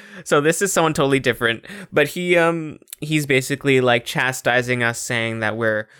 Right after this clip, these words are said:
false prophet. Basically, like, similar to what the cleric was saying, like, you have this fu-, puppet here that you're saying is a prophet, and you, you started this little cult of yours, like, uh, you fucked up. And honestly,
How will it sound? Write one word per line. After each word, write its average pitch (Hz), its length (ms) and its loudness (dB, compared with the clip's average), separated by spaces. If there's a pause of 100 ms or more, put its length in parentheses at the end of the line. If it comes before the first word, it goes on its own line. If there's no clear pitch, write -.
(140)
false - 420 0
prophet. 156 480 0
Basically, 254 280 0
like, 180 200 0
similar 175 340 2
to 165 60 -2
what 151 200 -2
the 120 340 2 (140)
cleric 117 340 0
was 127 100 -2
saying, 123 380 2
like, 113 300 -4 (200)
you 127 140 -2
have 127 160 0
this 117 240 -4
fu-, - 300 -4
puppet 151 360 -2
here 135 300 2
that 127 100 4
you're 113 80 2
saying 123 360 0
is 110 60 -8
a 110 60 -8
prophet, 151 720 -2 (300)
and 123 180 -2
you, 123 140 -8
you 123 200 -6
started 135 360 0
this 123 180 -6
little 131 200 0
cult 151 360 0
of 143 140 -2
yours, 135 480 4
like, 117 340 0 (500)
uh, 120 180 2
you 117 260 0
fucked - 300 -2
up. 104 200 -4 (320)
And - 140 0
honestly, 208 580 2